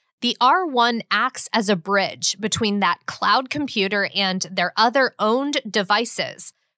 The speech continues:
completing tasks that might have been performed,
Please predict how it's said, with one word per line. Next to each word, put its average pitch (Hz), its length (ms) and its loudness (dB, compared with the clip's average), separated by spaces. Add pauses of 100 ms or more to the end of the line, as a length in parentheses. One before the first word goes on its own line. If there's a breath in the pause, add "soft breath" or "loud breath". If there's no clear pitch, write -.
completing 330 600 0
tasks - 600 -4
that 196 220 0
might 220 360 0
have 262 220 0
been 202 200 0
performed, 175 640 -6